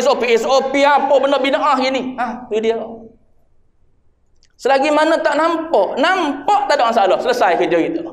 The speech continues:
Nak suruh nampak tu lah. Itu yang kata nak memanusiakan manusia tu payah. Kita nak menghambakan hamba. Ha, nak, nak, nak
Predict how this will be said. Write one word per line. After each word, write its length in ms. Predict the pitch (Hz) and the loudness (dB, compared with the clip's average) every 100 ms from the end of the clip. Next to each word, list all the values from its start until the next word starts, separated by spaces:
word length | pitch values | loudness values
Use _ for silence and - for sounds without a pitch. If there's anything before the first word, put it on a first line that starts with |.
| - - _ _ _ _ _ | -16 -20 _ _ _ _ _
Nak 160 | 240 285 | -4 0
suruh 160 | 330 339 | 2 2
nampak 480 | 359 359 359 247 | 2 0 0 0
tu 60 | 339 | 2
lah. 240 | 320 226 - | 0 -2 -4
Itu 160 | 311 | -2
yang 160 | 202 170 | 0 0
kata 160 | 185 196 | 0 0
nak 160 | 208 208 | 2 2
memanusiakan 720 | 220 240 240 233 262 233 254 | 0 0 0 0 0 2 2
manusia 480 | 269 277 285 262 247 | 0 0 0 0 0
tu 160 | 262 | 2
payah. 560 | 277 294 285 - - - 240 | 0 0 0 -4 -8 -8 -6
Kita 400 | 247 349 370 - | 0 2 2 0
nak 160 | 214 202 | -2 0
menghambakan 720 | 226 220 226 202 202 311 311 | -2 0 -2 2 4 4 4
hamba. 480 | 294 294 330 240 175 127 - - - _ _ _ _ _ _ - | 0 0 0 0 0 -2 -6 -16 -20 _ _ _ _ _ _ -6
Ha, 320 | 165 180 202 | -2 0 0
nak, 160 | 247 214 | -2 -2
nak, 300 | 269 240 262 | -2 -2 -2
nak 160 | 247 | 0